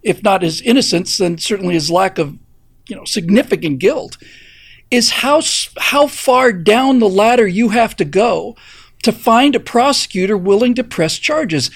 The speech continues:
This is, this is a powerful argument, you know, i-, in anything, is where, what level is your opposition stooping to?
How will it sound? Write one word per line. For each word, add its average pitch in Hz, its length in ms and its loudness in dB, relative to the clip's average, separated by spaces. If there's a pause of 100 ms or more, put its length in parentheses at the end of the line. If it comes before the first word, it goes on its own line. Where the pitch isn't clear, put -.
(180)
This 262 220 -2
is, 277 140 -4
this 247 120 -2
is 240 160 -4
a - 60 -14
powerful 302 580 2
argument, 180 420 -2
you 160 120 -2
know, 185 360 -6
i-, 226 140 -12 (220)
in 220 160 4
anything, 269 640 -2 (360)
is 214 260 0 (120)
where, 240 640 -2 (300)
what 233 420 0
level 226 340 2
is 190 220 -2
your 190 160 0
opposition 208 580 -2
stooping 202 720 -4
to? - 280 -8